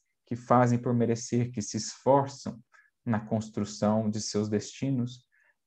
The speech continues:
é, na tomada de posse da herança divina que todos nós temos a desenvolver e a, enfim, é, consolidar em nosso coração." E qual a finalidade, sobretudo? Diz aqui Emmanuel,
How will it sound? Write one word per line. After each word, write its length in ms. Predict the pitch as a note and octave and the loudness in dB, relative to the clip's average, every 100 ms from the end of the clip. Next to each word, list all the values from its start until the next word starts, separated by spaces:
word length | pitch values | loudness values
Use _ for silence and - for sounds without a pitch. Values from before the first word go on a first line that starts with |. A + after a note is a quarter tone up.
| - | -10
é, 300 | G#2+ G2 G2 | -2 0 2
na 180 | G2 G#2 | 2 2
tomada 480 | G#2 G#2 A2+ B2 G#2 | 4 6 8 6 4
de 120 | G#2+ _ | 0 _
posse 600 | A#2+ B2+ B2+ - - G2+ _ _ _ - | 6 6 4 -8 -10 -12 _ _ _ 4
da 100 | A2 | 6
herança 420 | A2 C#3+ - A#2 | 8 8 4 0
divina 360 | G#2+ G2+ A#2 A#2+ | 0 4 4 2
que 140 | A#2+ | -4
todos 360 | - G#2+ G#2 G#2 | -2 0 0 -2
nós 340 | F#2+ G2 - | -2 -2 -4
temos 520 | F#2+ F#2+ G2+ - - _ _ _ - | -2 0 -2 -6 -16 _ _ _ 0
a 280 | G2 F#2+ | 4 4
desenvolver 920 | F2+ G#2 G#2+ A2 G#2+ G2 F#2+ A2 A#2+ G2 | 2 0 2 4 6 6 6 6 8 6
e 120 | F#2+ | 2
a, 180 | F#2 F#2 _ _ - | 0 -4 _ _ 0
enfim, 440 | G#2+ G#2 G2+ F#2+ - _ _ _ _ - | 0 2 2 0 -2 _ _ _ _ -6
é, 280 | G2 F2+ - | -6 -6 -8
consolidar 760 | - A#2+ B2 A#2 G#2 G2 G2+ A2 | 2 4 6 6 8 8 8 8
em 80 | G#2 | 6
nosso 300 | G2 - - | 4 0 -2
coração." 500 | A2 A2 - G2 A2 _ _ _ _ _ _ _ _ _ - - - - - | 2 2 -2 -8 -10 _ _ _ _ _ _ _ _ _ -20 -20 -20 -16 -4
E 120 | B2 | -2
qual 260 | B2 D#3+ F3 | 12 12 12
a 40 | |
finalidade, 720 | - D3+ C#3 C3 B2 B2+ B2 | 12 6 8 10 10 10 8
sobretudo? 720 | - B2 A#2 A#2 F3+ G#3+ F3+ A#2 | 4 4 4 2 0 0 -2 -2
Diz 400 | A2 B2 A#2+ - | 4 6 6 2
aqui 280 | G#2+ - G#2+ | 0 4 6
Emmanuel, 420 | G#2 G2+ G2 | 8 8 4